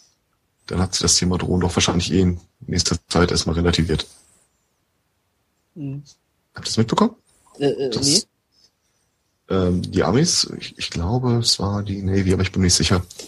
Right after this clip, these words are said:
Speaker 1: ähm, testete diese Woche ihr neues Ultraschallgeschütz, was im Wesentlichen eine Kanone ist,
Speaker 2: Ach so, das,
Speaker 1: die
Speaker 2: ja.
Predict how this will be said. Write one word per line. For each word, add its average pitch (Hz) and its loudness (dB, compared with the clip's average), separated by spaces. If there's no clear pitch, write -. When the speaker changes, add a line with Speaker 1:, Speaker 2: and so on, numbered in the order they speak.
Speaker 1:
ähm, 92 2
testete 104 2
diese 101 -2
Woche 101 0
ihr 95 2
neues 92 0
Ultraschallgeschütz, 104 -2
was 82 0
im 82 -2
Wesentlichen 92 -2
eine 92 -2
Kanone 90 0
ist, - -2
Speaker 2:
Ach - -12
so, 208 0
das, 143 -2
Speaker 1:
die - -2
Speaker 2:
ja. 95 4